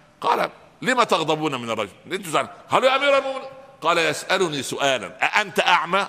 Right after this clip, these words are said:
قلت له: "كلا." يسألني سؤال، هو السؤال ح-، هو السؤال حرام؟ "وأنت أعمى؟" "لا، مش أعمى."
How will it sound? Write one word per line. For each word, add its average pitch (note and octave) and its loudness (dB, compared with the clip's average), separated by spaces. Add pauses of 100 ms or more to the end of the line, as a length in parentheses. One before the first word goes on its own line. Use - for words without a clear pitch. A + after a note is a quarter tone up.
(120)
قلت A#3+ 0
له: A#3 2
"كلا." A#3 -4 (960)
يسألني C4+ 2
سؤال، F#3+ 0
هو C3+ 0
السؤال F#3+ -2
ح-، - -4
هو G#2 -6
السؤال D#3+ 0
حرام؟ F3 2 (680)
"وأنت F3+ 0
أعمى؟" B3 2
"لا، A3+ 0
مش G#3+ -4
أعمى." D3+ 0